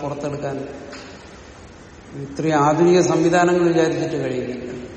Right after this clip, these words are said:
അതുകൊണ്ടാണ് നമ്മുടെ സുപ്രീം കോടതി വിധിച്ചത്. എന്താണ്? ഈ പോളിഗ്രാഫ്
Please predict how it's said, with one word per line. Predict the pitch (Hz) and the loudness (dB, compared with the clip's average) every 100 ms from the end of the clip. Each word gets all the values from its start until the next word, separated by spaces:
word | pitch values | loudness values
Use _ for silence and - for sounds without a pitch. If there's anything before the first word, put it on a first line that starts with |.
| - - - - - - - - - - - - - - - - - | -18 -20 -20 -20 -20 -20 -20 -20 -20 -20 -20 -20 -20 -20 -20 -18 -10
അതുകൊണ്ടാണ് | 151 156 160 | -4 -2 0
നമ്മുടെ | 156 156 151 | 0 0 0
സുപ്രീം | 151 131 160 156 | -4 -4 -2 -2
കോടതി | 151 147 | -2 -2
വിധിച്ചത്. | 143 135 - - - - - - - - - - - - - - - - - | -4 -6 -8 -8 -10 -12 -16 -16 -18 -20 -20 -20 -20 -20 -20 -20 -20 -12 -6
എന്താണ്? | 135 127 123 123 - - - - - - - - - - - - - - - - - - - - - - - - - - 147 | -2 -2 -2 -4 -8 -10 -12 -14 -16 -18 -20 -20 -20 -20 -20 -20 -20 -20 -20 -20 -20 -20 -20 -20 -20 -20 -20 -20 -20 -10 -6
ഈ | 131 | -4
പോളിഗ്രാഫ് | - 139 131 139 139 131 131 | -4 -6 -6 -4 -2 -2 -4